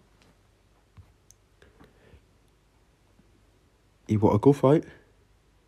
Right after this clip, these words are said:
We always like it. He was good for women body. And like I did just say, he wasn't only good for women body,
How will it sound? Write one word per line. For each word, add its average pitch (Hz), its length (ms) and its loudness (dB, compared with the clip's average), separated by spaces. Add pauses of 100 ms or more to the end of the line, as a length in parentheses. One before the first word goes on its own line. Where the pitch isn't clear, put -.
(1120)
We 87 140 -4
always 131 320 2
like 120 260 0
it. 151 140 0 (1600)
He - 80 -4
was 87 100 -2
good 113 160 0
for 131 180 0
women 131 360 2
body. 131 480 -4 (120)
And 90 100 -4
like 104 200 -2
I 131 60 2
did 131 240 -2
just 123 280 -6
say, 127 220 -4 (400)
he 98 100 -8
wasn't 107 400 -2
only 135 280 4
good 131 140 -8
for 131 120 -2
women 123 300 -2
body, 107 480 -6